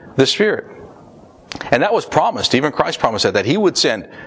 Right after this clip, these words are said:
the Spirit. He would send the Comforter to abide with us. You know, that goes for everyone. Not just some people that are saved receive the Spirit, but everyone who receives Christ also receives the Spirit. Let me just give you one more. How about forgiveness?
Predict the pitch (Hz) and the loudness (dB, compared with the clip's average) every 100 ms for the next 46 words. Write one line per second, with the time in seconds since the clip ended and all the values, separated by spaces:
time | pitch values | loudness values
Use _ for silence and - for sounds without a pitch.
0 | - 110 - 113 92 98 131 143 - 120 | 0 0 2 0 2 2 2 2 0 0
1 | 113 110 98 107 104 - - - 107 113 | 0 0 2 0 0 -10 0 2 4 2
2 | 107 82 - - - - - 110 113 - | 0 -4 -10 -16 -16 -16 0 2 4 0
3 | - - - - - - 190 190 - - | -2 -4 -6 -8 0 2 2 0 -4 -10
4 | - - 175 254 240 - 175 175 240 226 | -6 2 2 4 0 2 0 0 0 0
5 | 160 90 - - - - - - - - | 0 -2 -10 -14 -14 -4 -4 -4 -18 -20
6 | - - - - - 190 180 220 185 - | -20 -18 -16 -2 0 2 2 0 0 -4
7 | - - - 180 254 - 180 143 143 139 | -8 -2 2 2 0 0 0 2 2 2
8 | 127 120 - 101 120 120 113 101 95 - | 0 0 0 0 0 0 0 0 -2 0
9 | 92 101 - - - - - - 147 - | 2 2 0 -14 -14 -14 -8 2 2 4
10 | 240 330 262 165 127 123 117 120 110 - | 0 2 2 2 2 0 2 0 -2 0
11 | - 101 113 - - - - - 98 - | 0 0 -2 -4 -6 -16 -8 0 0 4
12 | 117 90 101 - 92 90 101 - 156 120 | 2 2 0 0 0 0 -2 2 2 4
13 | 247 269 262 180 151 139 127 143 147 - | 2 2 2 2 2 0 2 2 0 -4
14 | - 196 277 - 107 - 147 107 82 - | 0 2 2 0 0 2 0 0 -2 -2
15 | - | -4